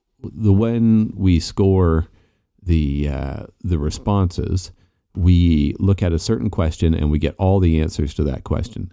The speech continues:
And then we have to sort of compare them and figure out some sort of scoring. And that's part of it as well. Is there enough data that we can score it?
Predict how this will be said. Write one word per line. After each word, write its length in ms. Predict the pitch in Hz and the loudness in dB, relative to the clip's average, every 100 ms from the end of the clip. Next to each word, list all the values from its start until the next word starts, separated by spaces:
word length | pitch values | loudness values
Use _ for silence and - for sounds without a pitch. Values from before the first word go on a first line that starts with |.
| - | -4
And 120 | 78 | -2
then 100 | 71 | 0
we 100 | 76 | 2
have 140 | 82 82 | 0 0
to 100 | 76 | -2
sort 220 | 82 71 | 0 -2
of 80 | - | 0
compare 440 | 78 - 95 87 | 0 2 2 2
them 280 | 80 71 73 | 2 0 0
and 180 | 71 73 | -2 -4
figure 380 | 95 82 78 73 | -2 0 0 0
out 340 | 76 78 - - _ _ _ | 0 -2 -4 -18 _ _ _
some 320 | - 98 92 | -2 2 0
sort 260 | - 87 76 | 2 2 2
of 160 | 71 | -2
scoring. 580 | - 90 80 76 71 78 - _ _ _ _ | -4 -2 0 0 0 -4 -8 _ _ _ _
And 120 | 101 101 | 0 0
that's 240 | 113 - - _ - | 0 -8 -14 _ -4
part 180 | 104 | -2
of 80 | 92 | 0
it 100 | 78 | 0
as 140 | 73 80 | 0 0
well. 380 | 107 64 - - | -2 -4 -10 -2
Is 220 | 120 117 | -2 0
there 180 | 113 98 | 0 0
enough 280 | 92 87 - | 2 0 0
data 280 | 80 87 80 | 2 4 2
that 100 | - | 0
we 120 | 76 | -2
can 180 | - 67 | -2 -6
score 400 | - 98 82 60 | -4 -2 -2 -2
it? 180 | 80 | -6